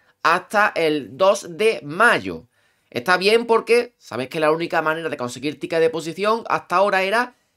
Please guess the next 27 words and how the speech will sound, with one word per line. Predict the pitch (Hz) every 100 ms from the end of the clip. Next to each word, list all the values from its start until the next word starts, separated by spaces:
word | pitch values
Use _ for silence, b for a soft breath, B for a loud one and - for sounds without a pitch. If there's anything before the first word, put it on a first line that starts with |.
| -
en | 156
el | 165
evento | 160 180 190 226
contra | 220 185
la | 165
C | 196 190
P | 202
U | 240 208
de | 190
los | 165 202
lunes. | 277 233 95 87 - _ _ _ _ -
Y | 220
aquí | 247 302
tenemos | 269 262 262 240
en | 214
la | 208
bandeja | 202 220 214
de | 190
entrada | 180 180 196 202 -
un | 226 190
regalo | 190 196 208 202 190
que | 196
es | 196 - _ _
Lewandowski, | 123 147 160 160 160 160 240 240 - 247 254 -
un | 120
Lewandowski | 131 123 135 135
especial, | 127 147 147 196 220 240